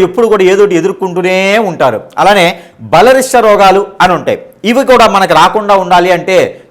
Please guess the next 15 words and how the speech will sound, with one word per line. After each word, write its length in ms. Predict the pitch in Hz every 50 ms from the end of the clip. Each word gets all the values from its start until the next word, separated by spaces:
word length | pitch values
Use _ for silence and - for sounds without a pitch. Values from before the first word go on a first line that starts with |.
| -
ఖచ్చితంగా 460 | 180 185 - 247 214 262 247 220 151 123 - - - 165
మనము 220 | 185 214 208 190 147 117 - - - - _ _ -
పుట్టిన 260 | 185 180 180 247 247 233 165 107 - - 113
వెంటనే 320 | 147 165 180 240 226 240 226 214
కాకుండానా 460 | 175 160 160 180 175 180 185 190 220 233 - - - 131
ముప్పై 220 | 147 143 - - 226 220
రోజుల 200 | 208 196 190 180 185 185
లోపు 120 | 185 185 175 185
గనక 180 | 180 180 185 185 170 135 - - - - - - 190
ఆ 40 | 190 175 - - -
పరిహార 320 | 170 180 208 202 220 214 208 202 190
నిమిత్తాలైతే 600 | 185 185 185 180 180 175 170 170 170 208 208 190 131 - - - - - -
ఖచ్చితంగా 400 | 165 156 156 - 185 214 214 214 - 185
చేసుకోవాలి. 580 | 147 - - - 151 135 131 127 123 123 123 123 - - _ - 175
ఇలా 120 | 208 220